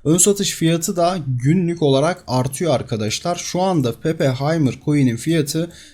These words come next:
sıfır nokta çift sıfır seksen sekiz dolar. Çok ciddi bir ön satış artışı var. Fiyat artışı, ayrıca on üç milyon dolarlık da ön satışta toplama yaptılar. Fiyat on dört milyon beş yüz dolar olduğunda, e, arkadaşlar ne yapıyor?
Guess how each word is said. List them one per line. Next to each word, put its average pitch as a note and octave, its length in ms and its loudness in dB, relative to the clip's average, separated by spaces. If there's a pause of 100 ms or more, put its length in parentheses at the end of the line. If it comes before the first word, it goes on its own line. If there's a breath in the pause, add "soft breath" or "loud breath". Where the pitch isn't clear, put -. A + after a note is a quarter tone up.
(100)
sıfır F#3+ 420 2
nokta C3 360 0
çift G3 300 -2
sıfır D3 340 -2
seksen D#3 600 0
sekiz C#3+ 520 0
dolar. B2+ 460 0 (600 loud breath)
Çok G3 260 -2
ciddi F#3 300 0
bir F#3+ 60 0
ön G3 120 2
satış G3 280 -2
artışı F3+ 400 2
var. A2 240 2
Fiyat C#3 280 2
artışı, E3 520 0
ayrıca F#3 440 2
on F3+ 280 2
üç G3+ 220 2
milyon C3+ 400 6
dolarlık D#3 500 2
da D3+ 40 2
ön D#3+ 100 2
satışta D#3 420 -4
toplama D3 440 2
yaptılar. C#3+ 480 0 (360 loud breath)
Fiyat F#3 320 4
on F#3 200 4
dört F#3 180 2
milyon C3 320 4
beş F3 220 -2
yüz C3 140 -2
dolar A#2 220 2
olduğunda, D3+ 640 0 (440 soft breath)
e, A2 260 -2
arkadaşlar B2 760 -4
ne F3+ 100 -2
yapıyor? F3+ 440 0